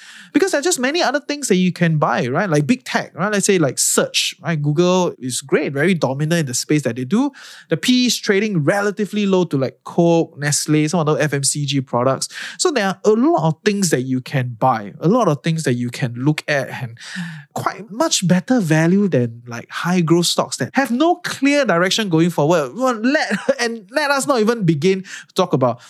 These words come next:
because the market's gonna be tough, you know, things are gonna be difficult going forward. The business model is still wonky, they're not gonna be make money. When is this gonna end? When are they gonna stop needing cash? So if that is the situation,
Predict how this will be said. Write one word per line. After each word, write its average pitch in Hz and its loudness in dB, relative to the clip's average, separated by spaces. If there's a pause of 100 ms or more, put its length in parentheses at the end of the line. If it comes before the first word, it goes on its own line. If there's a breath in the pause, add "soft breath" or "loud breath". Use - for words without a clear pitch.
(120)
because 175 0
the 135 -4
market's 151 -2
gonna 147 -4
be 127 0
tough, 240 -2
you 156 -2
know, 131 -4 (100)
things 190 0
are 156 2
gonna 151 2
be 135 -2
difficult 220 0
going 170 2
forward. 156 0
The 120 -6 (320 loud breath)
business 190 2
model 180 2
is 135 2
still 349 2
wonky, 240 0
they're 180 4
not 202 0
gonna 220 2
be 180 4
make 185 0
money. 165 0 (320)
When 196 2
is 156 2
this 185 2
gonna 151 0
end? 156 2
When 170 0
are 123 -4
they 143 -4
gonna 151 -4
stop - -2
needing 131 -6
cash? 240 -2 (480 loud breath)
So - 2
if 254 2
that 392 2
is - 0
the 185 2
situation, 165 2